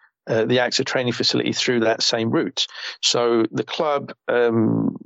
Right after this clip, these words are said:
fifty-six million outlay on the axa training facility or complex was entirely funded from the money that the club had brought in from T Vs, you know, for Champions League, Premier League,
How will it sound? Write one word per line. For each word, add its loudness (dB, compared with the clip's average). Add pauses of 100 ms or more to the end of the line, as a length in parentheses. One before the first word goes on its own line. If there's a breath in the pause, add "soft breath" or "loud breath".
fifty-six -4
million 2
outlay 2
on 2 (420 loud breath)
the 2
axa 0
training 0
facility 2 (280 soft breath)
or -2
complex 0 (520 soft breath)
was 2
entirely 2
funded -2
from 2 (280 loud breath)
the 0
money 2
that -4
the 0
club -2
had 0
brought 0
in 4
from 0 (360 loud breath)
T 2
Vs, 2
you 0
know, 0
for -4
Champions -2
League, 2
Premier 0
League, 4